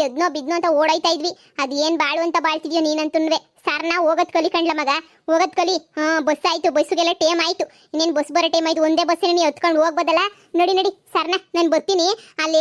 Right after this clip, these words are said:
ಹಂಗೆ ನೀ ಬಾಳೆಗೊನೆ ಐತೆ, ಬಾಳೆಗೊನೆ ನೀ ಎತ್ಕೊಂಡ್ ಹೋಗು. ಹ್ಮ್, ಹೊತ್ಕೊಂಡ್ ಬೇರೆ ಹೋಯ್ತಾರಲ್ಲ ನಿಂಗ್ ಬಾಳೆಗೊನೆಯ. ಅಪ್ಪ ಸದ್ಯ ಬಿಡೆ,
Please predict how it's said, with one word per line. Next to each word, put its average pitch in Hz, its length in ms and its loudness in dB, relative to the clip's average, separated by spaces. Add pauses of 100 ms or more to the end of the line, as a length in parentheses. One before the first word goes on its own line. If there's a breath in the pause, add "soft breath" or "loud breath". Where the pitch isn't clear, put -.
ಹಂಗೆ 330 260 0
ನೀ 359 140 2 (100)
ಬಾಳೆಗೊನೆ 320 400 0
ಐತೆ, 320 160 -2 (200)
ಬಾಳೆಗೊನೆ 320 500 0
ನೀ 330 140 2
ಎತ್ಕೊಂಡ್ 330 280 -2
ಹೋಗು. 302 180 0 (280)
ಹ್ಮ್, 285 180 -2 (180)
ಹೊತ್ಕೊಂಡ್ 285 300 -2
ಬೇರೆ 285 160 0
ಹೋಯ್ತಾರಲ್ಲ 247 320 0
ನಿಂಗ್ 233 180 -2
ಬಾಳೆಗೊನೆಯ. 233 380 -2 (380)
ಅಪ್ಪ 269 320 -12 (140)
ಸದ್ಯ 254 280 -8
ಬಿಡೆ, 262 160 -8